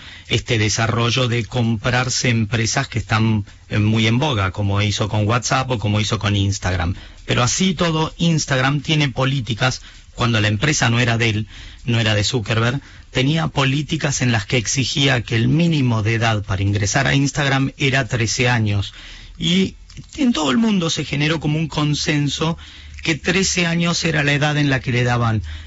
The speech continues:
en el promedio su primer celular a, a, al, al niño, le daban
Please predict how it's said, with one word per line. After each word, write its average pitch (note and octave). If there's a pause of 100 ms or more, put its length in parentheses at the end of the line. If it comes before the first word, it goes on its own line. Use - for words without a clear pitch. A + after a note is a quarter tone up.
(120)
en A#2
el A2
promedio C3 (240)
su -
primer A#2+
celular B2
a, C#3
a, G#2+
al, G#2
al A#2
niño, D3
le A#2+
daban A#2